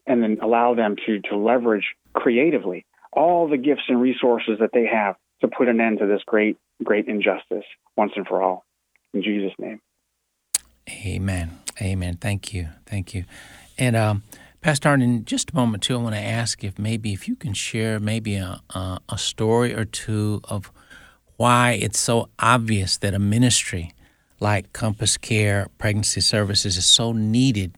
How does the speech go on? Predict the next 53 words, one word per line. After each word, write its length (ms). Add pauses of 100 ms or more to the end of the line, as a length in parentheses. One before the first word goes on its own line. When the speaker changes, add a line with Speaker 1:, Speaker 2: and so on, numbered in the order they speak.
Speaker 2:
because 400
of 60
the 80
ways 480
you 260 (140)
love 460
and 120
help 320
women 500
and 280
as 100
well 200
as 120
families 600
at 80
a 60
difficult 420
time 240
in 60
their 80
lives. 260
But 180 (380)
before 400
you 120
share, 380 (300)
something 380
I'd 160
wanna 260
say 280
to 240
all 240
of 80
our 120
listeners 460
is 140
it's 200
such 320
a 20
need 380
for 180
us 220
as 120
believers 640 (480)
to 100
grow 260
in 80
our 140
understanding 640
of, 160 (1120)
or 120
grow 460
in 60
our, 200